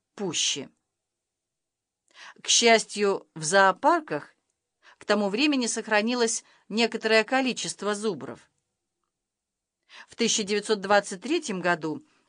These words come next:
было создано Международное общество сохранения зубра. В тысяча девятьсот сорок шестом году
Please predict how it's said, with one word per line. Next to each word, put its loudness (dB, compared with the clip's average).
было 0
создано 0
Международное 2
общество -4
сохранения -4
зубра. -14
В -20
тысяча 4
девятьсот -2
сорок -2
шестом -2
году -4